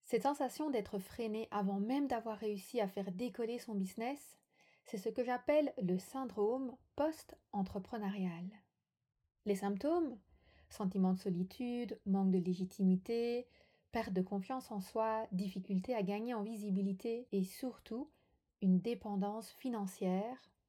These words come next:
d'un job alimentaire. Cela se traduit par une incapacité à se démarquer, à innover. Et pire encore, cela bloque totalement le bouche à oreille.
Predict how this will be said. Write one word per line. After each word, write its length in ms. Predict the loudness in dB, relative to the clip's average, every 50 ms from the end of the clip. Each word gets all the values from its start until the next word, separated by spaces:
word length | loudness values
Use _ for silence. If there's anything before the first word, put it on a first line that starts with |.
| _ _ _ -6
d'un 180 | -4 -2 -2 -2
job 200 | -2 -2 -2 0
alimentaire. 840 | 0 0 2 2 2 2 2 0 -2 -4 -6 -6 -6 -8 -10 -14 -18 _ _ _ _ _ _ _ _ _ _ _ _ _ _ _ _ _ _ _ _ _
Cela 260 | 0 2 4 4 4
se 100 | 2 0
traduit 460 | -2 -2 -2 0 0 0 0 0 -2 -2
par 420 | -4 -4 -2 -2 0 -2 -2 -6 -8 -6
une 200 | -4 -4 -2 -4
incapacité 680 | -4 -4 -6 -6 -6 -6 -8 -6 -8 -8 -4 -2 -2
à 100 | -2 -2
se 140 | -2 -4 -4
démarquer, 720 | -4 -4 -4 -4 -4 -4 -8 -8 -12 -6 -4 -4 -4 -4 -8 -14 -20 -16 -10
à 140 | -10 -8 -8 -6
innover. 520 | -6 -4 -4 -4 -4 -2 -2 -2 -2 -4 -8 _ _ _ _ _ _ _ _ _ _ _ _ _
Et 100 | -6 -6
pire 300 | -6 -4 -2 -2 -2 -2
encore, 580 | -4 -6 -6 -4 -2 0 0 0 -2 -4 -8 -12
cela 260 | -8 -4 -2 0 0
bloque 360 | 2 2 0 0 -2 -4 -2
totalement 680 | -2 -2 0 0 0 -2 0 2 2 2 0 0 -4 _ _ -8
le 120 | -4 -2
bouche 320 | 0 0 0 -2 -4 -4 -4
à 80 | -4
oreille. 460 | -2 -2 -4 -4 -4 -2 -4 -4 -6